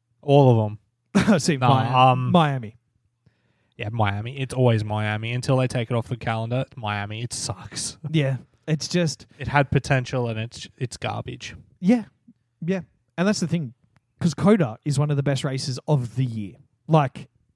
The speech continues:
Speaker 2: the Americans know how to put on good motorsport. They're a motorsport nation. Just Miami, you guys, you missed it. You didn't, you
Speaker 1: You know
Speaker 2: didn't get it.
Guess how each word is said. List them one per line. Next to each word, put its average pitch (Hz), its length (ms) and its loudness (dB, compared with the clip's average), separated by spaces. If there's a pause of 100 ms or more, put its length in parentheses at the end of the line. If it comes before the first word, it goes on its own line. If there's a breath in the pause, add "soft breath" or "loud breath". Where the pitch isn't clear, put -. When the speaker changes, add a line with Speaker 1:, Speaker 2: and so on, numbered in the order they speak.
(160)
Speaker 2:
the 165 160 4
Americans 202 440 -2
know 156 140 0
how 143 160 0
to 143 80 -2
put 151 140 -2
on 135 100 -2
good 135 160 -2
motorsport. 127 460 -6
They're 127 120 -2
a 131 40 -4
motorsport 143 560 -4
nation. 127 420 -8
Just 139 240 -8
Miami, 143 400 -4
you 147 160 -6
guys, 127 420 -2 (640 soft breath)
you 151 120 -4
missed 160 240 -4
it. 104 100 -16 (360)
You 123 120 -4
didn't, 135 360 -4 (100)
you 120 100 -8 (120)
Speaker 1:
You 143 120 4
know 160 120 2
Speaker 2:
didn't 151 180 -8
get 117 160 -12
it. 87 120 -20